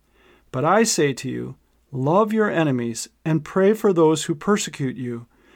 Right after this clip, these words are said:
so that you may be sons of your Father who is in heaven. For he makes his sun rise on the evil and on the good, and sends rain on the just and on the unjust."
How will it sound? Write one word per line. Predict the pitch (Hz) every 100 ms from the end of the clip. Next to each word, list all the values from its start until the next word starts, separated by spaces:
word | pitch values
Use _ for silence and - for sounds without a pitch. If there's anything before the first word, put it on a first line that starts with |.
| _ _
so | - -
that | 185 180
you | 185
may | 190 180
be | 170
sons | 147 - 214 208 147
of | 160
your | 143 156
Father | - 185 202 202 147
who | 123 151
is | 139 151
in | 131
heaven. | 143 143 123 120 - _ _ - _ _ _
For | - 156
he | 175
makes | 202 196 190 -
his | 160
sun | - - 196 175
rise | 147 143 127 120
on | 170 143
the | 143
evil | 165 170 202 233 294 -
and | 139
on | 139
the | 151
good, | 151 147 123 135 - _ _ _ _ _
and | 156
sends | 147 190 175 139
rain | 160 170 190
on | 180 139
the | 131
just | 123 147 156 - - - _ _
and | 147 143 -
on | 143 147 143
the | 143 -
unjust." | 143 127 123 110 - -